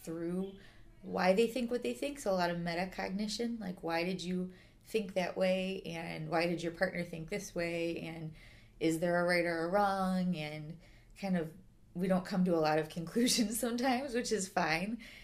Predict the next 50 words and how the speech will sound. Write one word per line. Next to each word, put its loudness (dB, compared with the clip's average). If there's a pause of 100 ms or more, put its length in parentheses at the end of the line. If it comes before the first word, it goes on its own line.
(160)
And 0
I 6
try 4
to 4
emphasize 0
the, 0 (100)
like, -8 (160)
it 2
doesn't 8
matter 4
if -2
I 6
agree 4
with -2
you. -6 (500)
If -8
you -2
have 4
a 2
thought 0 (160)
and -2
you -4
can -6
support 0
it -2
with 0 (220)
some -4
sort 0
of 0
logic, -2 (680)
great, 2
you're 2
right, 2
you 0
win. 0
Like, -2
that's 0
how 2
English -4
works. -12
You, -2 (120)
it's -16
like 2
a 0
philosophy -2
class, -6
you -8
know, -2
just -6
support 2